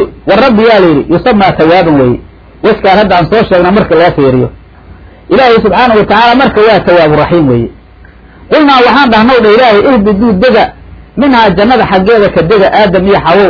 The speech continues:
iyo waxa aad shamisiin, jamiican xaal aad tihiin kuwa dhan." Wax hadda marka tan loo soo celiyo waxaa lagu cadfayaa, "fa imaa ya'tiyanakum" weeye, ee horaa loo soo sheegay. "Qulnaa", waxaan dhahnow dha Ilaahay, "ihbiduu dega minhaa jannada ka dega, jamiican xaal aad tihiin kuwa dhan, fa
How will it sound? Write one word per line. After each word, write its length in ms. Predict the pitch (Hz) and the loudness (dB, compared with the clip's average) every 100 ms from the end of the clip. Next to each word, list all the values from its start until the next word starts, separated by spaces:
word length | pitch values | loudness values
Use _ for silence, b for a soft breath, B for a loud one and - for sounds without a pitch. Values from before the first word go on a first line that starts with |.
| 190 | 0
iyo 80 | 190 214 | 0 0
waxa 140 | 180 170 | 0 -2
aad 100 | 185 | -2
shamisiin, 540 | 165 156 196 170 120 - - - - | -2 -2 -2 -4 -4 -10 -20 -10 -4
jamiican 480 | 180 247 214 190 | 0 0 0 -2
xaal 440 | 170 240 254 254 196 | -2 0 2 2 0
aad 180 | 185 190 | 0 -2
tihiin 160 | 208 | -2
kuwa 180 | - 180 | 0 0
dhan." 220 | 156 143 - - - - - - - - | 0 -2 -6 -20 -20 -20 -20 -20 -12 -4
Wax 100 | 214 | -2
hadda 200 | 233 226 | 0 0
marka 240 | 240 220 - | 0 0 0
tan 140 | 190 | 0
loo 140 | 208 233 | 2 0
soo 100 | 220 185 | 0 0
celiyo 200 | 185 190 | 2 0
waxaa 220 | 165 214 | 0 0
lagu 160 | 208 180 226 | 2 2 0
cadfayaa, 440 | - 185 165 135 - | -2 0 0 0 -2
"fa 60 | 196 226 | 0 2
imaa 160 | 185 | 2
ya'tiyanakum" 600 | 165 139 180 180 151 143 | 0 0 0 0 -2 -2
weeye, 220 | 135 123 - 165 | -2 -4 -4 -2
ee 80 | |
horaa 160 | 175 202 | 0 0
loo 140 | 175 156 | 0 0
soo 140 | 165 127 | -2 -2
sheegay. 280 | 120 113 - - - - - - - - - | -4 -4 -8 -18 -20 -20 -20 -20 -20 -20 -8
"Qulnaa", 280 | - 294 254 220 | -2 0 2 2
waxaan 260 | 214 262 | 0 0
dhahnow 260 | 214 226 226 | 0 0 2
dha 80 | 202 | 2
Ilaahay, 240 | 233 214 208 247 | 2 2 2 0
"ihbiduu 340 | 190 190 220 | 0 -2 -2
dega 300 | 190 226 160 - - - - | 0 0 0 -4 -12 -16 -6
minhaa 280 | 254 226 202 | -2 0 0
jannada 360 | 190 226 220 - | 0 0 0 0
ka 120 | 208 | 0
dega, 280 | 233 196 139 - - 175 | 0 0 -2 -6 -8 -2
jamiican 400 | 196 254 208 190 | 0 2 0 0
xaal 180 | 233 208 | 0 0
aad 140 | 180 | 0
tihiin 180 | 214 226 | -2 -2
kuwa 180 | - 427 | 0 0
dhan, 160 | 196 151 - - - | 0 -2 -6 -18 -20
fa 60 | - | -4